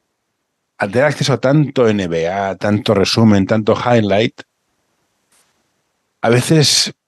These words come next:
prostituimos o, o, o corrompemos el, el viaje del aprendizaje. En plan, es que antes de hacer eso que estás haciendo,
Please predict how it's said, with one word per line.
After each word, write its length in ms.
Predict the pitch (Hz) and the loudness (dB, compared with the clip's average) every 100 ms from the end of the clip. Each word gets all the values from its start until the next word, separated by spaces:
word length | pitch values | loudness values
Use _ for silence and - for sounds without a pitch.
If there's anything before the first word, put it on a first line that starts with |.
| _ | _
prostituimos 880 | 131 131 - - 113 113 147 165 123 | -4 -2 -2 -2 0 2 4 2 2
o, 180 | 131 107 | 0 0
o, 300 | 101 90 92 | -2 -6 -8
o 160 | - 110 | -8 -4
corrompemos 640 | 110 104 104 98 139 135 | 0 0 0 0 0 2
el, 200 | 131 98 | 0 -4
el 160 | - 104 | -6 -2
viaje 260 | 110 123 147 | 0 0 2
del 120 | 127 | 2
aprendizaje. 540 | 101 101 90 117 120 | 0 -2 -2 -2 0
En 100 | 101 | 0
plan, 180 | 92 98 | -2 -4
es 140 | - - | -6 -2
que 100 | 127 | -2
antes 200 | 147 170 | -2 -4
de 60 | |
hacer 180 | 139 117 | -2 0
eso 140 | 110 | 0
que 40 | 101 | 0
estás 200 | - 120 | 0 -2
haciendo, 440 | 104 110 104 - | 0 2 2 0